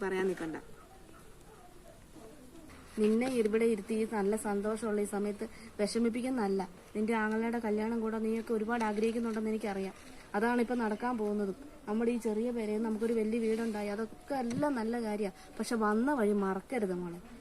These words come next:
നിനക്ക് നിന്റെ കെട്ടിയവന് വലിയ ജോലിയുണ്ട്, വലിയ വീടുണ്ട്, നിങ്ങൾക്ക് പൈ-, അത്യാവശ്യം പൈസയുണ്ട് എന്ന് വെച്ചിട്ട് മറ്റുള്ളവർ കുറഞ്ഞു തന്നൊന്നും ചിന്തിക്കണ്ട.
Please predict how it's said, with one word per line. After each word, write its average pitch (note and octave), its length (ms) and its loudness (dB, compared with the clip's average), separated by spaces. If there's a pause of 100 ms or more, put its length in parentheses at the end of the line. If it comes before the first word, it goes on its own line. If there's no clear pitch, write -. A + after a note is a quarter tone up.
(280)
നിനക്ക് F#3 400 2
നിന്റെ C#4+ 160 2
കെട്ടിയവന് A#3+ 440 0
വലിയ A3 180 4
ജോലിയുണ്ട്, G3+ 540 4
വലിയ G3 300 2
വീടുണ്ട്, G3+ 520 2 (320)
നിങ്ങൾക്ക് A3 340 2
പൈ-, A3+ 280 0
അത്യാവശ്യം G3 420 -2
പൈസയുണ്ട് F#3+ 520 -2 (280)
എന്ന് G#3 200 4
വെച്ചിട്ട് D4 300 -2
മറ്റുള്ളവർ C#4 520 0
കുറഞ്ഞു C#4 420 -2
തന്നൊന്നും C#4+ 320 0
ചിന്തിക്കണ്ട. B3+ 480 -4